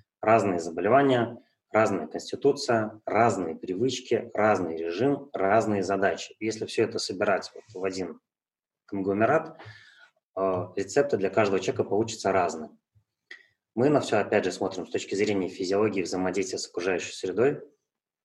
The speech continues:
и как это влияет на нас, что мы с этим можем делать.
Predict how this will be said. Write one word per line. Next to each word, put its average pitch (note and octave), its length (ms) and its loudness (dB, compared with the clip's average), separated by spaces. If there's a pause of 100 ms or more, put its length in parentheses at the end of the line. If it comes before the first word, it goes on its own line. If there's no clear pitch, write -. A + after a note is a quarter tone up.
(680)
и G2+ 100 -4
как G2+ 220 0
это E2+ 400 -8 (140)
влияет F#2 420 -2
на F2+ 60 -4
нас, F#2 280 -4
что - 220 -6
мы F#2+ 100 -2
с - 80 -10
этим F2 220 -8
можем E2 280 -6
делать. C#3 360 0